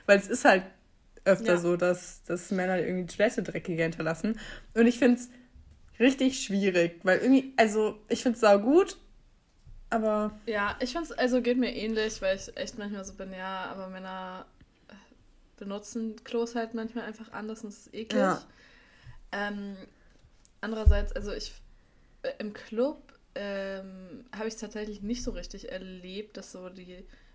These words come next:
Speaker 2: Frauentoilette ein Safe Space ist, weil relativ oft in Berliner Clubs es halt nur genderneutrale Klos gibt, in dem es einfach nur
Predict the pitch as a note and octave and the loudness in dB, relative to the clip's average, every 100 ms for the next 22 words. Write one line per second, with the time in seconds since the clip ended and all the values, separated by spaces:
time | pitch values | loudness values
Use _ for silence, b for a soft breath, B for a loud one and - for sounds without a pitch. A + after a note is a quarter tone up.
0 | _ - G#3+ G#3+ F#3+ F#3+ F3+ - - A#3 | _ -6 -6 -6 -10 -10 -12 -14 -6 -6
1 | C4+ - - F3 F3+ - G#3 A3+ b b | -6 -10 -10 -10 -10 -14 -14 -14 b b
2 | b b b F#3 F3+ F#3 G3+ A3+ A#3 A3+ | b b b -20 -10 -6 -4 -2 -2 -4
3 | - G3+ G3+ G#3+ G#3+ A3 G3+ G3 _ F#3 | -8 -10 -8 -8 -10 -12 -14 -18 _ -14
4 | A3 - F#3+ F#3+ G3 G3 F#3 - G#3+ - | -12 -14 -12 -12 -12 -12 -12 -12 -14 -14
5 | G3+ - F#3 F3+ - _ _ _ - _ | -16 -10 -8 -8 -14 _ _ _ -20 _
6 | _ - G#3 G3+ G3+ G#3+ G#3+ G#3 G3+ G3+ | _ -14 -10 -6 -6 -6 -4 -6 -6 -8
7 | G3+ b b b b b b - - - | -12 b b b b b b -20 -12 -4
8 | G3+ A#3 A3 G3 G3 - G3 F#3+ F#3+ - | -2 0 -2 -6 -10 -14 -10 -8 -10 -12
9 | - G#3 G3+ - A#3 - G3 F#3 F#3+ F#3+ | -10 -10 -10 -8 -10 -8 -14 -12 -12 -12
10 | G3 G3 G3+ F#3+ F3+ F3+ | -12 -14 -14 -12 -10 -12